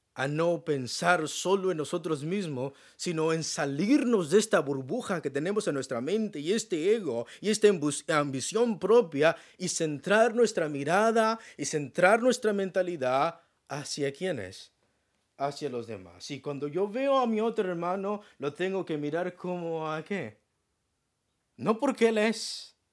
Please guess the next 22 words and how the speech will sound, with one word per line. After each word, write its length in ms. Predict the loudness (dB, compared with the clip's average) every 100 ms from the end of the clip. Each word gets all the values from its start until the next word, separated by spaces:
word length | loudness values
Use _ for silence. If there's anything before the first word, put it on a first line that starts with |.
| _ _ _ _ _
Esa 240 | -6 -2 -2
es 60 |
la 100 | -2
actitud 600 | -4 -6 -14 -8 -6 -6 -8
que 120 | -6
tengo 360 | -4 -6 -6
que 80 | -8
tener 400 | -8 -6 -6 -6
hacia 640 | -2 0 0 -4 -10 -10 -10
mi 100 | -10
hermano. 480 | -12 -14 -20 -20 _ _ _ _ _ _ _ _ _ _ _ _ _ _ _ _ _ _ _ -4
Y 140 | -2
cuando 300 | 0 0 4
en 100 | 2
mis 220 | 2 -2
manos 800 | 0 -2 -2 0 -2 -4 -12 -14 _ _ _ _ _ -8
está 300 | -6 0 2
el 180 | 2 2
bendecir 580 | 0 -2 -4 -2 0 2
a 80 |
otro 260 | 2 4 2
hermano 440 | 2 -2 -4 -6